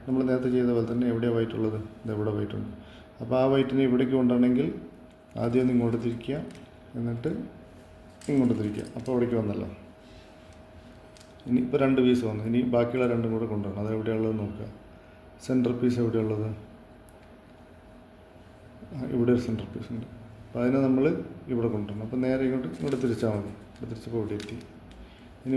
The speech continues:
വേറെ എവിടെയുള്ളത് നോക്കുക. ഇവിടെ ഒരെണ്ണമുണ്ട്. അപ്പോൾ അതിനെ നമ്മൾ ഇവിടെ കൊണ്ടുവരണം. അപ്പോൾ ഇങ്ങോട്ടേക്ക്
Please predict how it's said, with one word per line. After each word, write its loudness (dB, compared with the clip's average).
വേറെ 4
എവിടെയുള്ളത് 2
നോക്കുക. -8
ഇവിടെ 4
ഒരെണ്ണമുണ്ട്. -4
അപ്പോൾ -6
അതിനെ 2
നമ്മൾ 0
ഇവിടെ 2
കൊണ്ടുവരണം. -2
അപ്പോൾ -6
ഇങ്ങോട്ടേക്ക് 2